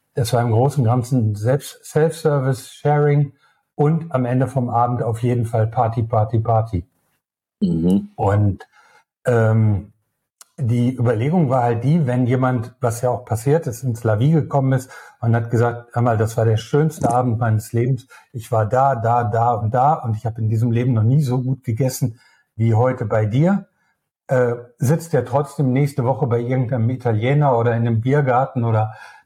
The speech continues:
Speaker 1: sonst irgendwo und nicht wieder im La Vie. Also wollten wir einfach eine zweite Möglichkeit bitten, bieten, uns kennenzulernen und Spaß auf hohem Niveau zu haben. Und das war die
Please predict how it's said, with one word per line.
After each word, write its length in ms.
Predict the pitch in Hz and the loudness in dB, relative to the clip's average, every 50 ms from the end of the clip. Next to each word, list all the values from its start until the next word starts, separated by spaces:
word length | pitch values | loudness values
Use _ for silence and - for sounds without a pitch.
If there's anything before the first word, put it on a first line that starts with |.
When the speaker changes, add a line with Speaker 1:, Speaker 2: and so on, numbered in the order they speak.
| _ _ _ | _ _ _
Speaker 1:
sonst 440 | - 131 127 143 156 156 160 - 123 | -2 0 2 2 2 0 0 -2 0
irgendwo 420 | 117 107 98 123 120 110 123 135 | 0 0 0 0 -2 0 0 0
und 280 | 151 - - 123 123 120 | 0 0 0 0 2 2
nicht 300 | 143 156 151 - - 117 | 2 0 -2 -4 -4 -2
wieder 300 | 127 123 131 127 127 123 | 0 0 0 0 0 0
im 160 | 127 127 120 | 0 0 2
La 220 | 117 113 113 113 | 2 2 2 2
Vie. 280 | 117 135 131 104 - - _ _ _ _ _ | 2 0 0 -2 -4 -8 _ _ _ _ _
Also 240 | - 113 107 113 110 | -6 -4 -2 0 0
wollten 280 | 117 123 120 120 - 120 | 0 0 0 0 -2 0
wir 220 | 117 117 120 120 - | 0 0 0 0 -2
einfach 220 | 127 113 - 117 | -4 -4 -2 0
eine 160 | 104 110 110 | 0 0 0
zweite 380 | 113 - - 120 120 123 - 120 | -2 -2 0 0 0 0 0 0
Möglichkeit 720 | 113 117 123 123 - - 110 - - 123 117 113 113 - | 2 2 0 -2 -6 -12 -16 -8 -4 -2 -2 -2 -4 -4
bitten, 420 | - 120 113 - 131 117 113 113 - _ _ _ _ | -6 -6 -2 0 -2 -2 -2 -4 -8 _ _ _ _
bieten, 480 | _ 123 117 135 151 151 - 165 135 131 - | _ 0 2 2 2 2 2 2 0 2 0
uns 180 | 127 120 117 113 | -2 -2 -2 0
kennenzulernen 720 | - 143 139 147 151 143 - - 131 123 131 127 139 135 123 | 0 0 2 2 2 2 0 -2 0 0 2 2 2 0 0
und 140 | 113 113 | 0 -2
Spaß 380 | 110 - - 113 117 113 - - | -2 -2 0 0 0 0 -2 -4
auf 160 | 110 - - | -6 -4 -2
hohem 180 | 117 113 117 117 | 0 0 2 4
Niveau 300 | 113 110 107 113 123 127 | 4 2 2 2 0 -2
zu 260 | 117 - - 98 87 | -4 -4 -4 -2 -2
haben. 240 | 85 95 87 92 90 - _ _ _ _ _ _ _ _ _ _ _ _ _ _ _ _ _ _ _ _ _ _ _ _ _ _ _ _ - - - | -2 -4 -4 -6 -10 -14 _ _ _ _ _ _ _ _ _ _ _ _ _ _ _ _ _ _ _ _ _ _ _ _ _ _ _ _ -20 -12 -10
Und 340 | 117 101 95 90 - - _ | -10 -10 -10 -14 -18 -20 _
das 240 | - 104 101 - - | -2 -2 0 0 2
war 80 | 117 110 | 2 2
die 340 | 85 85 107 104 98 95 | 4 4 4 2 2 0